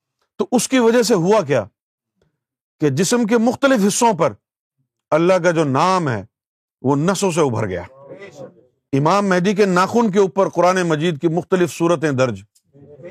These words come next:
اس ناخن کے اوپر یہ صورت درج، اس ناخن پر وہ صورت درج،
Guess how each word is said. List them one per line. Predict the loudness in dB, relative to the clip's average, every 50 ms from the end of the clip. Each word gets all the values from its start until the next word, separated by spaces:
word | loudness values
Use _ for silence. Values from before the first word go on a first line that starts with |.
| -20 -20 -20 -20 -20 -20 _ _ _ _ _ _ _ _ _
اس | _ -2 0 2
ناخن | 2 0 0 0 0 -2 -2 0 0
کے | 0
اوپر | -2 0 0 0 0
یہ | 0 2 2 2 2
صورت | 0 0 0 0 0 2 2 0
درج، | 0 0 0 -4 -8 -12 _ _ _ _
اس | -2 0 0 2
ناخن | 0 0 0 0 -2 -2 -2 0 0
پر | 0 0
وہ | 0 0 0 0 0
صورت | 0 0 0 0 0 0 0
درج، | 0 0 0 -2 -4